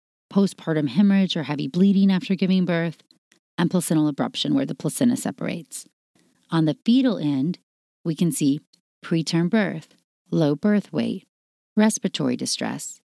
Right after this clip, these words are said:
increase in fetal demise or death,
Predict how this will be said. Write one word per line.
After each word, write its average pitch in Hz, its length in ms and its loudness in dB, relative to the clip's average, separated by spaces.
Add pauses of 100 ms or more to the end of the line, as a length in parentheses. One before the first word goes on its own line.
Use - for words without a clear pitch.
(580)
increase 202 640 2
in 170 140 -2
fetal 190 640 0
demise 160 600 0
or 143 80 -4
death, 175 560 -4